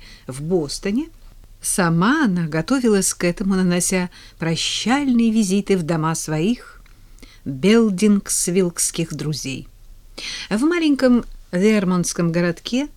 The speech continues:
все уже хорошо знали Полианну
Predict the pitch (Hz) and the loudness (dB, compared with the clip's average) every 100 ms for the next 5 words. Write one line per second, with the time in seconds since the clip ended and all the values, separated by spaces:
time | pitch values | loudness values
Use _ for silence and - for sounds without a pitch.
0 | - - - - - - - - - 202 | -18 -20 -20 -20 -20 -20 -18 -6 0 4
1 | 233 320 277 233 214 190 175 - 240 214 | 4 4 2 2 2 0 -2 0 0 2
2 | 175 180 170 156 160 147 139 131 165 277 | 0 0 -2 -2 -4 -4 -4 -4 -2 -4